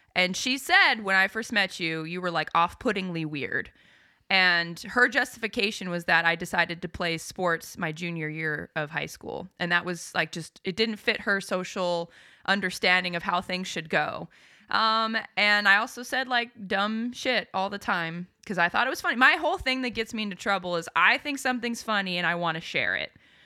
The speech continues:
And apparently that just is <laughs> not a good idea. But that's okay because I've found over time that if you just keep being who you is,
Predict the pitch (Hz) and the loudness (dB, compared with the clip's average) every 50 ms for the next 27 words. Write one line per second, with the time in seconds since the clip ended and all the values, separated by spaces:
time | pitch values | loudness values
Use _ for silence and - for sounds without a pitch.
0 | _ _ _ _ - - 185 180 175 175 175 - 190 185 190 196 190 180 175 180 | _ _ _ _ -6 -2 0 0 0 0 -2 0 0 0 0 0 -2 0 4 4
1 | 185 190 190 180 190 175 165 - - - - - 180 170 185 196 208 262 254 330 | 4 4 2 -2 -6 -6 -6 -8 -12 -12 -10 -8 -6 -4 -2 0 2 4 6 6
2 | 277 202 - 330 262 202 262 - 403 - 208 208 214 240 285 262 202 202 196 185 | 6 6 4 2 -2 0 2 2 4 4 4 4 4 2 -2 -4 -2 0 2 2
3 | 170 165 170 196 208 208 - - - - _ _ _ - 311 302 302 330 392 - | 2 0 0 -2 -4 -8 -12 -20 -20 -20 _ _ _ -2 2 4 4 4 4 0
4 | 311 285 - 247 175 165 170 180 190 185 - - - 220 190 185 185 185 190 190 | -6 -6 -2 -2 0 0 0 0 -2 -4 -8 -6 -2 0 0 0 0 -2 -4 -6
5 | 190 - - - 170 175 185 190 190 - 226 196 190 202 202 202 185 190 202 - | -10 -8 0 4 4 4 4 4 4 4 6 6 6 4 0 -2 -2 -4 -2 0
6 | 233 185 180 185 208 247 285 311 254 202 185 196 214 - 190 175 190 185 - - | 2 4 4 4 2 2 0 0 0 0 0 -2 -4 -6 -6 -6 -8 -8 -8 -10
7 | 214 190 175 165 196 196 202 208 220 202 214 196 185 185 185 175 175 180 196 240 | -10 -10 -8 -6 -6 -6 -4 -4 -6 -6 -6 -8 -8 -6 -6 -6 -6 -6 -6 -8
8 | 339 392 - - | -10 -14 -16 -18